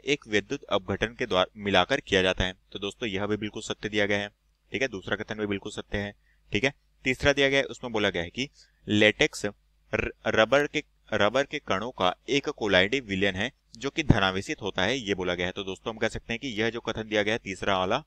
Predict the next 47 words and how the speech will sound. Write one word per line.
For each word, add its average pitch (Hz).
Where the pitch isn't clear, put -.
यह 104
क्या 131
है 131
दोस्तों, 113
यह 117
हमारा 104
असत्य -
कथन 92
है, 90
गलत 104
कथन -
है। 85
क्यों? 127
क्योंकि 147
दोस्तों 151
हम 139
जानते 98
हैं 110
कि 156
जो 147
हमारा 143
लेटेक्स 104
है 90
यह 139
दोस्तों 147
रबर 113
के 151
कणों 113
का 139
एक 139
कोलाइडी 104
विलयन 131
बोला 123
गया 123
है, 123
जबकि 113
दोस्तों 117
ये 120
हमारा 113
गलत 117
है, 131
क्योंकि 120
क्या 120
है, 135
लेटेक्स 110
जो 117
है, 98